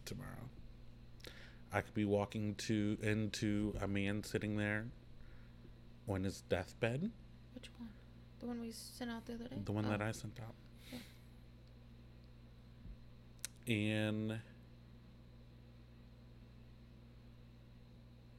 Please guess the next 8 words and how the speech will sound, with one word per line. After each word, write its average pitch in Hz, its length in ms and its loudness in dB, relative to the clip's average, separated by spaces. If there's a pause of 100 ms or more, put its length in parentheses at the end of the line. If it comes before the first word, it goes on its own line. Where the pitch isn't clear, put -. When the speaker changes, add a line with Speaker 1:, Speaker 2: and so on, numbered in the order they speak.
(280)
Speaker 1:
this 117 260 8
is 110 140 4
the 104 120 4
second - 460 4 (100)
time 110 560 4 (280)
that, 104 300 10 (280)
and 107 200 4
the 101 340 4